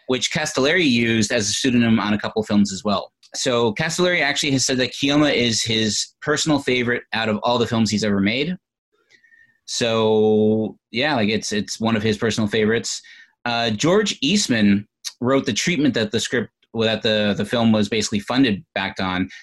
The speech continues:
George Eastman, of course, wrote and appeared in twenty nineteen After the Fall of New York, as well as nineteen ninety, uh, The Bronx Warriors. He's probably best known for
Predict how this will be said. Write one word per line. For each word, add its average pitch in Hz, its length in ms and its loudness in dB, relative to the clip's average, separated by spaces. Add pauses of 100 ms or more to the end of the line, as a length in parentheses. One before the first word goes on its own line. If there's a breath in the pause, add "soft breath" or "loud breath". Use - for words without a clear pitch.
(100)
George 135 200 0
Eastman, 131 220 0
of 113 60 -2
course, 120 360 0
wrote 123 300 0
and 113 80 -2
appeared 110 420 0
in 107 260 4
twenty 120 220 -2
nineteen 113 340 0
After 107 240 -2
the 107 80 0
Fall 107 160 0
of 95 80 -2
New 101 120 4
York, 131 380 2 (200 loud breath)
as 101 180 -2
well 104 100 0
as 98 100 -2
nineteen 107 300 2
ninety, 107 580 2 (440 loud breath)
uh, 95 80 -2
The 101 80 0
Bronx 110 320 -4
Warriors. 110 400 2
He's 104 120 -4
probably 131 220 2
best 123 280 -4
known 113 240 2
for 104 580 2